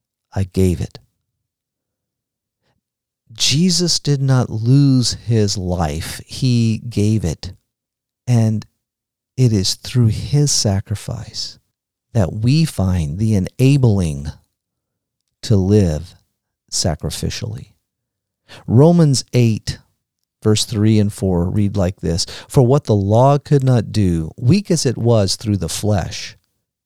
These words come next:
God did, sending his own Son in the likeness of sinful flesh, and as an offering for sin,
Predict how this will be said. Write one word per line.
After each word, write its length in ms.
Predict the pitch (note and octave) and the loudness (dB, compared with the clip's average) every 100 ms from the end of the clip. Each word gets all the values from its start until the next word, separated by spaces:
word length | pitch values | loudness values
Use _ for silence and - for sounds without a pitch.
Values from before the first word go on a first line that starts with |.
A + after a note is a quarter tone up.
| _ _ _ | _ _ _
God 560 | G#2 A2+ F#2 C#2 D#2 - _ _ _ | -2 0 0 -4 -10 -20 _ _ _
did, 480 | E2 C#2+ - - _ _ _ _ _ _ _ _ - | -8 -8 -12 -18 _ _ _ _ _ _ _ _ -8
sending 400 | - - G#3 G3+ | -2 0 2 4
his 160 | D#3+ C3 | 4 2
own 220 | E3+ E3 | 0 0
Son 380 | - - E3+ C3+ | 0 2 2 2
in 140 | C3 | 2
the 120 | C3 | 2
likeness 640 | G2 G2 C3 G#3 - A#2+ - | 2 2 0 0 -2 -2 0
of 80 | - | -2
sinful 480 | - F3+ F#3 C3 | 0 0 0 -2
flesh, 520 | A#2+ - F#3 D3 B2 - - - | -2 0 2 2 0 -4 -10 -8
and 140 | - D3 | 0 4
as 180 | E3+ D#3+ | 4 2
an 100 | A#2 _ | -2 _
offering 640 | C#3+ F3 G3 - D#3 C3+ A#2+ | -2 2 0 2 2 4 0
for 200 | - G#2+ | 0 -2
sin, 500 | - F2 D2+ B1+ | 0 -2 -4 -8